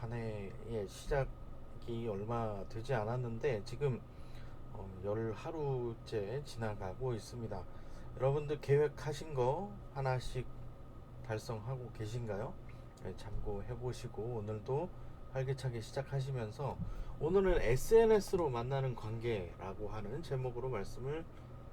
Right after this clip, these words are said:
드려볼까 합니다. 구독, 좋아요, 댓글까지 적극적으로 부탁드리면서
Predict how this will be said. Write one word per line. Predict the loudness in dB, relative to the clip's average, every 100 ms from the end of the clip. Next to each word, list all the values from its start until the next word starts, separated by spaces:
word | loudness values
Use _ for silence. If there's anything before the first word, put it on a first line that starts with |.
| -6
드려볼까 | 2 4 4 2 0 -2
합니다. | 0 2 2 2
구독, | 0 0 0
좋아요, | 0 0 0
댓글까지 | -2 -2 -2 -2 -2 -2
적극적으로 | -6 -6 -4 -2 0 -2
부탁드리면서 | -4 -6 -4 -4 -4 -4 -4 -2 -2